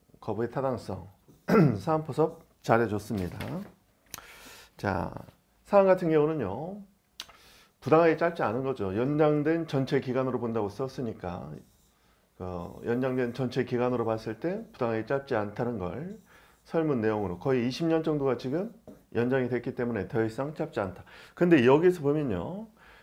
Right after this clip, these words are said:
부가를 붙이면서 안내문에 보면요, 이제는 딱 일 년만 영업하라는 거죠. 일 년이 지나면 더 이상 하지 않는다. 어떻게 보면 행정처의 명시적 의사로서 이제 딱 일 년만 하라는 말은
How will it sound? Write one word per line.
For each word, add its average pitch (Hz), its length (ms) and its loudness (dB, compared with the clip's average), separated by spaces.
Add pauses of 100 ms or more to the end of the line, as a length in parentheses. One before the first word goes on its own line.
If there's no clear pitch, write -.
(160)
부가를 160 260 6
붙이면서 147 380 -2
안내문에 131 480 2
보면요, 113 640 -4 (100)
이제는 131 480 -2
딱 156 220 0
일 117 120 2
년만 131 520 0
영업하라는 151 480 -2
거죠. 117 400 -6
일 110 160 0
년이 120 180 0
지나면 117 300 -4
더 113 120 -2
이상 113 200 -4
하지 120 160 -4
않는다. 101 500 -6 (300)
어떻게 147 240 6
보면 170 160 8
행정처의 196 420 2
명시적 147 400 2
의사로서 143 640 -2 (280)
이제 135 220 2
딱 175 160 4
일 123 140 6
년만 160 260 6
하라는 160 340 2
말은 104 380 -2